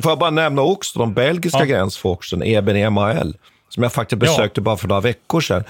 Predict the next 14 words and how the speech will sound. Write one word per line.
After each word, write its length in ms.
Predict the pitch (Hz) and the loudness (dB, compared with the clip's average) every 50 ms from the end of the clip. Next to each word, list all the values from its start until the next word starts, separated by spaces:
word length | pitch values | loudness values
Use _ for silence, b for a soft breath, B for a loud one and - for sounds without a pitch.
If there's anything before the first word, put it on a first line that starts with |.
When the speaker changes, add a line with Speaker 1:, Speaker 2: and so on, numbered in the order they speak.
| B B B B | B B B B
Speaker 2:
Exakt. 120 | 127 - | -4 -2
Speaker 1:
med 140 | 127 127 120 | 0 2 2
gränsfästningar. 640 | 123 131 120 101 - - 113 98 - - 98 85 - | 2 0 -2 -2 -2 -2 -2 -2 -2 -4 -4 -6 -6
Samma 380 | - - - 185 156 139 127 123 | -6 -4 -2 -2 0 0 0 -2
sak 280 | - - 110 101 - - | -2 -2 -2 -2 -2 -2
där. 300 | - 160 165 - 73 98 B B B B B B | -2 -2 -2 -2 -4 -6 B B B B B B
Och, 220 | - 120 120 - | 0 0 2 2
och 100 | - 120 | 2 2
det, 160 | 113 131 135 - | 4 2 2 2
det 160 | 110 135 131 | 2 0 0
kanske 280 | - - 135 - - - | 0 -2 -2 -2 -2 -4
vi 20 | |
inte 120 | 120 - - | -4 -4 -4
ska 320 | - - 107 101 92 - | -2 0 2 2 0 -2